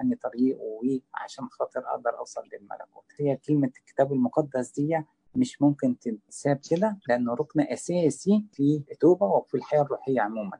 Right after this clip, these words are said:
يعني. ده كان رقم سبعة. النقطة اللي بعدها: تذكر لحظة الموت والسهر الروحي. لحظة الموت والسهر الروحي ليه بقى مهمة؟ شوفوا، الكنيسة بتديني كل يوم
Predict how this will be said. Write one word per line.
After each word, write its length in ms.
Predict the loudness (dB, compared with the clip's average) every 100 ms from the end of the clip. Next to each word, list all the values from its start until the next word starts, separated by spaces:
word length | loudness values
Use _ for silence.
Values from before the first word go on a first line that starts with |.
| -18
يعني. 120 | -20 _
ده 200 | 2 2
كان 280 | 4 2 4
رقم 300 | 2 0 -6
سبعة. 360 | -6 -6 -6 -14 _ _ _ _ _ 0
النقطة 380 | 4 4 4
اللي 140 | 2 4
بعدها: 520 | 2 2 0 0 -2 0
تذكر 640 | 0 2 0 0 0 0 0
لحظة 500 | 0 0 -4 -6 -8 -6
الموت 520 | -4 0 2 2 0 0
والسهر 460 | -4 0 0 0 0
الروحي. 580 | -4 -4 -6 -6 -8 _ 4
لحظة 440 | 4 4 -2 -2 0
الموت 400 | 2 2 2 -2
والسهر 480 | -12 -4 -2 -2 -4
الروحي 560 | -2 0 0 0 -6 -6 _ 2
ليه 340 | 4 4 2
بقى 380 | 2 2 2 -2
مهمة؟ 520 | -2 0 0 2 0 -4 _ _ -10
شوفوا، 380 | -8 0 2
الكنيسة 520 | 2 0 0 0 2 0
بتديني 840 | -2 -8 -10 _ -12 -2 2 2
كل 420 | 2 2 2 0
يوم 440 | 2 4 6 4